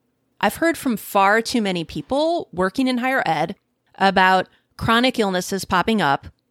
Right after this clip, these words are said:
or getting worse, or just seemingly normal ailments like strep throat or shingles that they've had multiple times.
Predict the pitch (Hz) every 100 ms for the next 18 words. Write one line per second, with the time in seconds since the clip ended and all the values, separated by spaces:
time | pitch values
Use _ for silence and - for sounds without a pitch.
0 | _ _ - 190 180 185 196 147 165 -
1 | - - _ _ _ _ _ _ _ _
2 | 247 269 302 - - 349 359 349 311 214
3 | 208 285 294 - 233 285 185 113 - -
4 | 190 - - 285 - - 262 220 151 208
5 | 175 - 302 277 160 175 - - _ _
6 | _ 247 277 269 269 233 190 196 214 226
7 | 226 - 214 262 - - - -